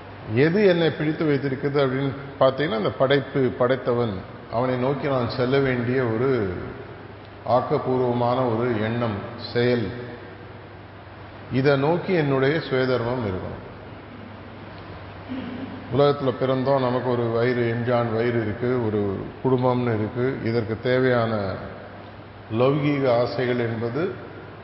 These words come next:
அது பாட்டுக்கு நடக்கும். கிருஷ்ண பரமாத்மா ஸ்பெசிஃபிக்கா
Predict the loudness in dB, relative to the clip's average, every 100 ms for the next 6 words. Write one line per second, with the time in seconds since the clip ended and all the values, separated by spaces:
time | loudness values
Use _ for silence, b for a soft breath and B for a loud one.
0 | -18 -16 -4 -2 4 2 2 2 0 0
1 | -4 -10 -12 -14 -16 -16 -16 -18 -18 -18
2 | -18 -16 -16 -16 -16 -14 -14 -16 -16 -12
3 | -4 -2 2 4 4 2 0 0 -2 -2
4 | -4 0 -2 0 0